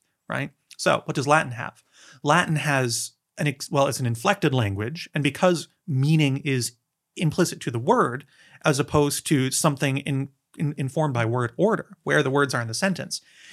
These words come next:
you can end up moving bits and pieces in that sentence around a whole lot, right? Without essentially changing the meaning of the sentence at all, which allows Romans, especially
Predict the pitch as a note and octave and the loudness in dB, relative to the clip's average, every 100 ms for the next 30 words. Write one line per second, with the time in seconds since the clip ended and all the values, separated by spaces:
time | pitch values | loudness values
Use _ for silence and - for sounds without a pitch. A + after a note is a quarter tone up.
0 | - E3+ D#3+ G3+ G3 C#3 - _ _ _ | -4 -2 0 2 4 2 -2 _ _ _
1 | - C#3 G3+ D4 D#3 A2+ A#2 A#2 F#3 F3+ | -2 4 6 8 6 4 2 0 0 0
2 | D3+ C3 G3 - C3 C3 B2+ - F#3+ D#3+ | -2 -2 -2 -2 -2 0 0 0 -2 -2
3 | C#3 - D#3 D3 D3 C#3 - D#4 A#3+ F3 | -4 -2 0 0 -2 -6 -4 -2 2 4
4 | C#3 - _ _ _ C3 C#3 - - - | 4 2 _ _ _ 0 0 -4 -10 -2
5 | E3 G3+ G#3 - _ _ _ F3 - D4+ | 4 6 4 0 _ _ _ -4 0 2
6 | D4+ F#3 E3 F#3 F3+ E3 D3 D3 C#3+ C#3 | 2 0 2 2 2 4 2 0 0 -2
7 | C3 C#3 C3 C3 B2 D#3 D3+ - - _ | -2 -2 -4 -6 -4 2 2 0 -12 _
8 | - - - - E3 C#3+ C4 F#3 C3 B2 | -20 -20 -8 -2 0 2 2 2 0 0
9 | B2+ F3+ A#2+ D3+ D#3+ - - - - F#3+ | 4 4 4 -4 -8 -10 -8 -4 0 0
10 | G3 D#3 B2+ | 4 2 2